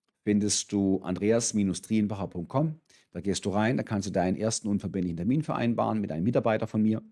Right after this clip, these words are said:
Der spricht mit dir durch. Und wenn wir dann ein Match haben, das heißt, wenn ein Mitarbeiter feststellt, dass deine Wünsche von mir erfüllt werden können, dann haben wir in Kürze unser erstes Strategiegespräch. Und dann finden wir sehr, sehr schnell raus, wie schnell du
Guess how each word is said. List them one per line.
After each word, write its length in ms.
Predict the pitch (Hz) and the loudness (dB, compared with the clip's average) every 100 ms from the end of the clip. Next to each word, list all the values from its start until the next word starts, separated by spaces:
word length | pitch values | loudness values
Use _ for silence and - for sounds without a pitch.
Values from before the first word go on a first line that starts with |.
| _ _ _ - | _ _ _ -4
Der 80 | 90 | -2
spricht 340 | - 123 - | 2 0 2
mit 120 | 107 | 2
dir 100 | 98 | 2
durch. 340 | 120 202 - _ _ _ - - - | 4 2 0 _ _ _ -20 -16 0
Und 200 | 110 110 | 4 6
wenn 220 | 190 226 | 6 6
wir 140 | 180 | 4
dann 260 | 147 135 147 | 4 2 2
ein 140 | 117 | 2
Match 360 | 107 120 - - | 2 2 -2 -6
haben, 280 | 90 55 - | -6 -8 -12
das 180 | - - | -12 -8
heißt, 280 | 95 110 98 | -6 -6 -4
wenn 80 | |
ein 60 | 92 | 0
Mitarbeiter 420 | 123 143 123 120 | 2 2 2 0
feststellt, 560 | - 107 107 85 69 78 | -2 -2 -2 -6 -10 -10
dass 180 | 78 - | -10 -4
deine 340 | 104 135 123 | 0 2 4
Wünsche 400 | 113 123 104 69 - | 4 2 -4 -12 -14
von 180 | 73 | -10
mir 200 | 87 117 | -4 -4
erfüllt 380 | 104 - 113 120 | -4 -2 -2 0
werden 280 | 98 82 - | -4 -4 -2
können, 400 | - 143 90 - _ _ _ _ _ _ _ | 2 4 2 -4 _ _ _ _ _ _ _
dann 240 | 107 143 135 | -2 0 0
haben 140 | 113 | 0
wir 120 | 113 | 0
in 80 | 117 | 0
Kürze 360 | 113 104 - - | 0 -4 -4 -4
unser 280 | 101 101 | -2 -4
erstes 280 | 90 92 104 | -6 -8 -10
Strategiegespräch. 840 | - 98 95 90 95 - - - _ _ _ _ _ _ | -10 -8 -8 -8 -12 -12 -14 -16 _ _ _ _ _ _
Und 60 | - | -8
dann 120 | 85 | -8
finden 420 | - 104 - 87 | -4 -4 -4 -6
wir 220 | 104 113 - | -2 -2 -4
sehr, 380 | 87 87 143 107 | -10 0 2 2
sehr 120 | 76 | -2
schnell 160 | 73 - | -12 -14
raus, 360 | - 104 - _ _ _ _ - | -14 -14 -16 _ _ _ _ -4
wie 200 | 98 90 | -2 0
schnell 340 | - 107 95 | 2 4 4
du 540 | 92 202 202 110 - | 6 8 8 6 0